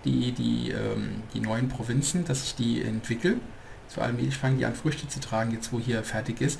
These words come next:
Beziehungsweise was natürlich Geld bringt, ist auch die Zerstörung von den Gebäuden, die ich erobert habe in den Provinzen.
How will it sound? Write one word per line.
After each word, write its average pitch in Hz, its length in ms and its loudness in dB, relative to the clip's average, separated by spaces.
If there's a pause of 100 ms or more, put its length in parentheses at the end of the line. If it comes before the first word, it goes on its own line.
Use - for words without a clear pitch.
(280)
Beziehungsweise 135 480 4
was 127 80 2
natürlich - 320 0
Geld 127 180 2
bringt, 156 200 0
ist 135 120 2
auch - 80 2
die - 140 -6
Zerstörung 127 520 4
von 139 160 2
den 123 120 4
Gebäuden, 117 420 4
die 139 60 0
ich - 120 2
erobert 131 320 6
habe 107 220 0
in 107 60 0
den 110 100 0
Provinzen. 104 520 0